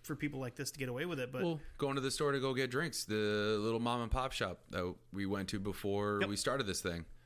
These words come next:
Speaker 2: you could walk around. There's five cameras,
Speaker 1: Yep.
Speaker 2: one in each corner and one right at the counter.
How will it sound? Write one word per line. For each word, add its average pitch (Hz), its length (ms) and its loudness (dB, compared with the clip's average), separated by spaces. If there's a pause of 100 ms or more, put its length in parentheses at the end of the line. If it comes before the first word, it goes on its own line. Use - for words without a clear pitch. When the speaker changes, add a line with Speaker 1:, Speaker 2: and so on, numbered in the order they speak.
(140)
Speaker 2:
you 120 100 -2
could 123 100 0
walk 113 220 4
around. 120 160 0
There's 98 180 -2
five 101 400 0
cameras, 104 460 0 (140)
Speaker 1:
Yep. - 80 -4
Speaker 2:
one 113 160 4
in 110 80 -4
each 120 240 0
corner 127 240 0
and 113 100 0
one 107 180 0
right 110 120 4
at 107 80 0
the 110 80 -4
counter. 107 360 0